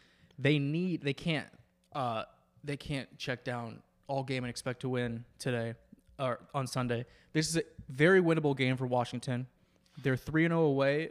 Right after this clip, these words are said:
Funny enough, Lions are oh, or, sorry, Washington is oh and three away,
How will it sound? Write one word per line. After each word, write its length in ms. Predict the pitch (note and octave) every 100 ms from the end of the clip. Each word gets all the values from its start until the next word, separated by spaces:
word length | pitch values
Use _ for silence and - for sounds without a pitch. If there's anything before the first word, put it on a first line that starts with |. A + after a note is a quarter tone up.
| -
Funny 220 | D3+ C#3+
enough, 200 | C#3 C3+ -
Lions 360 | C3 C3 C#3
are 240 | C3 B2+ -
oh, 180 | C3+ C3+
or, 300 | C3+ C3+ A#2+ - - _ _ _
sorry, 300 | - A#2 A2 - _ _
Washington 300 | D3 - D3+
is 100 | C3 C#3+
oh 160 | E3
and 100 | F3+
three 180 | D#3 C#3
away, 380 | B2 A#2+ A#2+